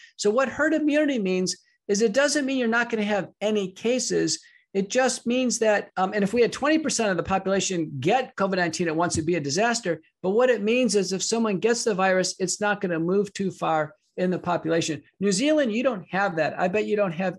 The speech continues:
any herd immunity right now. So you do have a susceptible population. So you have to take reasonable, prudent measures for sick individuals, but under no circumstances should you have mock,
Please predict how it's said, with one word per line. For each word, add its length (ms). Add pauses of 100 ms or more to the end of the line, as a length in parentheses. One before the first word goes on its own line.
(120)
any 260
herd 240
immunity 420
right 240
now. 260 (280)
So 160
you 160
do 180
have 240
a 60
susceptible 600
population. 720 (220)
So 160
you 160
have 100
to 100
take 260
reasonable, 640
prudent 340
measures 360
for 200
sick 300
individuals, 580 (340)
but 160
under 220
no 220
circumstances 920
should 280
you 100
have 320
mock, 320